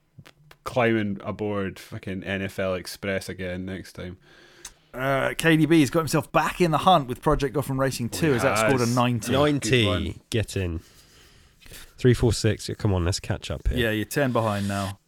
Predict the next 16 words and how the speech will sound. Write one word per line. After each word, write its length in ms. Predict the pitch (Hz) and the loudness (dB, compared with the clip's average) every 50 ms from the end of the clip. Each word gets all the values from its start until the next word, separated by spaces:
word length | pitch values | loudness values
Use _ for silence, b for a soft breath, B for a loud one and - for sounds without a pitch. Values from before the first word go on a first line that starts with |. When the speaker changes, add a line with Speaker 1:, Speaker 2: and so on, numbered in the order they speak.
| _ _ _ _ - | _ _ _ _ -10
Speaker 2:
Uh, 500 | 104 107 104 101 101 104 104 104 104 104 | -8 -6 -4 -4 -4 -4 -4 -4 -4 -4
my 320 | 107 120 131 135 139 139 139 | -4 -2 0 2 2 2 2
next 300 | 139 139 127 - - - | 0 -2 -4 -6 -8 -6
pick, 240 | - 143 135 - - | -2 -2 -2 -4 -6
for 160 | - 135 131 | -10 -8 -8
the, 120 | 107 117 | -6 -8
which 320 | - - 135 117 - - - | -8 -8 -8 -8 -8 -10 -10
was 120 | 110 - | -10 -8
the 80 | - 104 | -8 -6
first 380 | - - 139 135 127 - - | -2 0 2 2 2 0 -2
one 280 | 127 123 120 120 110 107 - - | -4 -4 -2 -2 -4 -6 -8 -6
of 480 | 113 110 107 104 101 95 - - - - _ _ _ _ _ _ _ _ _ - | -6 -4 -2 -4 -4 -6 -8 -12 -16 -18 _ _ _ _ _ _ _ _ _ -4
round 320 | 120 120 117 113 110 107 | 0 2 2 2 0 -2
five, 520 | - - 147 143 135 131 135 139 135 123 123 | -2 0 2 4 6 6 4 4 2 0 -2
was 140 | 120 107 - | -4 -6 -6
Castlevania 720 | - - 151 147 143 - 151 131 139 151 151 143 117 104 | -4 -2 0 0 0 -2 -4 -4 -2 -2 -2 -2 -2 -4